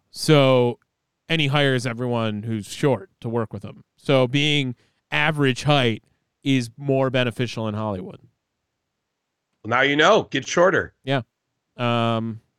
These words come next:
Speaker 1: sweet. <coughs> Dave, biggest news of the day, unless you have anything that you want for cold open. Wait, nice mute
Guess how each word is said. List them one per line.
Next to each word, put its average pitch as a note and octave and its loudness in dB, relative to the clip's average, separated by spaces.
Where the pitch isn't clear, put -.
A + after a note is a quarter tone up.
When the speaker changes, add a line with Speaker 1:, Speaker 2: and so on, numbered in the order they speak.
Speaker 1:
sweet. - -2
<coughs> - -2
Dave, F#3+ 4
biggest A3 4
news G3+ 4
of F3 -2
the E3 2
day, F3+ 2
unless E3 2
you D#3+ 4
have D#3+ 4
anything D3 2
that C3+ 0
you C#3 4
want B2+ 2
for A#2+ -2
cold A#2 0
open. A2 -2
Wait, A#2 -4
nice B2+ -2
mute A#2+ -4